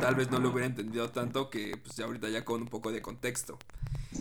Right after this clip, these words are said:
Y también vimos, este, mm, Spirit Away y, mm,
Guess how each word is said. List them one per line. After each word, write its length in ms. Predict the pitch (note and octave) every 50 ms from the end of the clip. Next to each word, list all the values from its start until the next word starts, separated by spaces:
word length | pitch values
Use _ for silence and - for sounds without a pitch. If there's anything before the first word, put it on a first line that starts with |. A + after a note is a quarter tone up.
| - - - - - -
Y 220 | B2+ C3 C3 B2+
también 400 | B2+ C3 A#2+ B2 B2 C3+ C#3 C3+
vimos, 960 | C3+ C#3 C#3 C#3 C#3 C#3 C3+ C3+ C3+ C3 B2+ B2+ B2 B2 A#2+ A#2+ A#2 A2+ - -
este, 840 | A2+ A2+ - - - - - A2 A2 G#2+ A2 A2 A2 G#2+ G#2+ G#2+ G#2+
mm, 320 | G#2 G#2 G2+ G2 F#2+ A2+ A#2+ B2+ - - - - - - -
Spirit 460 | - A2 - - - C3+ C3+ C#3 C3 A#2+
Away 600 | A2 G#2+ A2+ B2 C3 C#3+ D#3+ F3+ G3 G#3 G#3 A#3 - - - - - - - -
y, 840 | - A2+ B2+ C3+ C#3 C#3+ C#3+ D3 D3+ D3+ D3+ D#3 D#3 D#3 D#3 D#3+ D#3 D3+ - - - -
mm, 180 | A2+ A#2 A#2